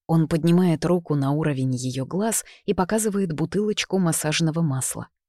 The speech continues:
"Есть что-то в этом мире, что ты не продумываешь на десять шагов вперед", уточняет Зои.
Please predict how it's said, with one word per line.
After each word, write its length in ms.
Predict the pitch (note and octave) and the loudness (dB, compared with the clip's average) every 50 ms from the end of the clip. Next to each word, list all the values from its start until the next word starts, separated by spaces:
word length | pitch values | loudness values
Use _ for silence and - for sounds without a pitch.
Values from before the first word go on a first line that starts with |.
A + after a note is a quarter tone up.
| _ _ _ _ _ _ _ _ _ _ _ _ - | _ _ _ _ _ _ _ _ _ _ _ _ -6
"Есть 440 | C#3+ D3+ A3 C#4 C4+ - - - - | -2 2 2 2 2 2 -2 -4 -4
что-то 440 | - - - - F#3+ F3 E3+ E3+ C3 | -4 -2 -2 0 0 0 2 0 0
в 60 | A#2 | 0
этом 220 | D#3 C#3+ - C#3 D3 | 0 0 0 0 0
мире, 420 | D3+ F3 G#3 A#3+ B3+ G3 D#3 C#3 - _ _ | 2 2 4 4 4 2 2 0 -4 _ _
что 240 | - - - - F3+ | -8 -6 -4 -2 0
ты 100 | E3+ A3 | 2 4
не 140 | G#3+ G3+ F3 | 4 4 2
продумываешь 760 | E3+ E3 E3 E3+ E3 G#3+ A3 A3 F#3 E3 D#3+ D3+ D3 - - | 2 2 2 2 2 2 2 2 4 4 2 2 2 2 2
на 120 | F3+ D#3 D3+ | 0 0 0
десять 360 | C#3+ F3 E3 - - E3+ - | 0 0 0 0 -2 -4 -4
шагов 440 | - - - D#3 D#3 F3+ F3+ F3 - | -4 -2 -4 -2 -2 -2 -2 -2 -6
вперед", 540 | - - - E3+ F#3 F#3 E3 C3+ - - - _ _ _ _ - | -10 -6 -4 -4 -2 -2 -4 -4 -6 -10 -16 _ _ _ _ -4
уточняет 640 | C#3+ C#3 - A#2+ - - C#3+ C3+ B2+ B2+ B2 B2 B2 | -2 -2 0 -2 -2 0 0 0 -2 -2 -4 -4 -4
Зои. 400 | B2+ C3 B2+ B2+ B2+ - - | -4 -2 -4 -4 -4 -8 -14